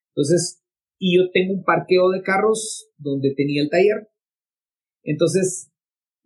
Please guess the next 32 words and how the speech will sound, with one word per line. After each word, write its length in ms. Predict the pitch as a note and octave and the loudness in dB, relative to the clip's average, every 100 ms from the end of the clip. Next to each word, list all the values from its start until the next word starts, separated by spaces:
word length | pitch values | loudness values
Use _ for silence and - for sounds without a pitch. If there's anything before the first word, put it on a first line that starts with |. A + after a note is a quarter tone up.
| _ | _
una 280 | G#3 G3+ G3 | 0 0 2
cosa 220 | G#3 G3+ | 2 4
llevó 180 | E3 F3 | 4 4
a 220 | F3+ G#3+ | 2 0
otra 280 | - G#3+ F3 | 0 0 2
y 120 | E3 | 2
le 200 | D3 C#3+ | 0 0
puse 300 | F#3 F3+ F3 | 0 2 2
Los 220 | C#3+ C#3 | 0 -2
Juguetes 320 | D3+ E3+ F3+ G#3+ | 0 0 0 0
del 160 | G#3 | 0
Parqueo 440 | F3+ F3 G3+ A#3 A#3+ | -2 -2 0 0 2
para 220 | F#3+ D#3 | 0 0
tener 300 | D3+ D3+ D#3+ | -2 -2 -4
un 100 | E3+ | -6
nombre 260 | E3+ E3+ E3 | -4 -2 0
rápido 380 | D#3+ E3 G3 F#3+ | -2 -2 0 2
de 120 | D#3 | 2
llamarle 360 | C#3 C3 C3 C#3 | 0 -4 -6 -4
a 140 | C#3+ | -4
la 40 | C#3+ | -4
página, 380 | - - A#2 _ _ _ _ _ _ _ _ _ | -8 -12 -20 _ _ _ _ _ _ _ _ _
¿verdad? 300 | - B2+ C#3+ D3 | -12 -8 -6 -2
Ahí 240 | C3 C#3 D#3 | 0 2 0
surge 460 | D#3 F#3+ F#3 F#3 | 0 2 2 2
el 120 | D#3+ D3 | 0 0
nombre 360 | D#3+ F3 F#3 | -2 -2 0
de 80 | E3+ | 2
Los 180 | C#3+ C#3 | 0 -4
Juguetes 320 | C#3 D3 F3 | -4 -2 -2
del 120 | F3 | -2
Parqueo. 520 | F3 F3 F#3 G3 A#3 | -2 -4 -2 -4 -4